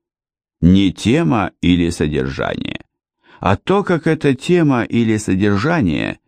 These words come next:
становится из предмета действительности предметом искусства. Как событие –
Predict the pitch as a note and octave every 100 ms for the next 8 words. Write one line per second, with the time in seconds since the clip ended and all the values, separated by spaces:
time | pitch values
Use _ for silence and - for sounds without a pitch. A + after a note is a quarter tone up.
0 | _ _ _ - - A#2 F3+ F#3 D#3+ -
1 | C#3+ - C3 - A#2+ C3 C3 D3 B2 A2
2 | F#2+ G2 - F3 G#3 G3 F3+ D#3+ - -
3 | D#3+ D#3+ _ _ _ _ _ - F#2+ E2+
4 | F#2 A2+ A#2 G#2+ G#2 - G2+ E2+ - -
5 | - _ _ _ _ _ _ - _ -
6 | E3+ C3+ - - _ - A2 G#2+ F3 G#3+
7 | - A#1 G#1+ G1+